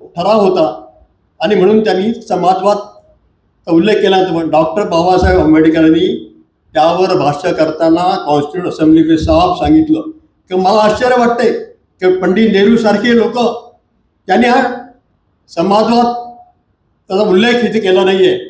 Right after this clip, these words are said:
या देशामध्ये एवढी गरिबी आहे आणि अशा परिस्थितीमध्ये आपली समाज रचना समाजवादी नसेल तर देश कसा प्रगती करू शकेल असे विचार त्यांनी मांडले. दुसरा,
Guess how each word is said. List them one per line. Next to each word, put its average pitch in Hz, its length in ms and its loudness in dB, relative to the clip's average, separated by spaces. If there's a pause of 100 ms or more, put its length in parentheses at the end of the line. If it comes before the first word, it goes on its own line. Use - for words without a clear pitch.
(200)
या 196 80 0
देशामध्ये 208 480 2
एवढी 214 260 2
गरिबी 226 460 0
आहे - 360 -4 (2250)
आणि 233 240 2
अशा - 400 2
परिस्थितीमध्ये 226 840 0 (1500)
आपली - 600 -2 (760)
समाज 233 380 0
रचना 226 340 0
समाजवादी 220 500 2
नसेल 233 640 0
तर 190 280 -2
देश 226 260 2
कसा 226 300 0
प्रगती 190 300 0
करू 180 220 2
शकेल 185 320 -4 (260)
असे 202 140 -6
विचार 180 300 0
त्यांनी 151 220 0
मांडले. 127 320 -4 (380)
दुसरा, - 580 0